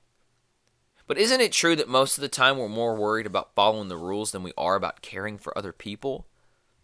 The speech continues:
You know, that's understandable. When we come to Christ, he, he really begins to change your lives. And, you know, we feel like, "I can't be around other people who are, who are sinful like I was."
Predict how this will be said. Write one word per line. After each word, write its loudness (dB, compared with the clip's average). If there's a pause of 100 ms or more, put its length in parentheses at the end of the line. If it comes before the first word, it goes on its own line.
(180)
You 8
know, 6
that's 4
understandable. -2
When -6
we -8
come -6
to -6
Christ, 0 (260)
he, -6
he -6
really 0
begins -4
to -6
change -4
your -4
lives. 4
And, -10
you -6
know, -6
we -8
feel -4
like, 2 (180)
"I -4
can't 0
be 0
around 4
other 2
people -2 (160)
who -4
are, 0
who -4
are -4
sinful 0
like 2
I 10
was." 0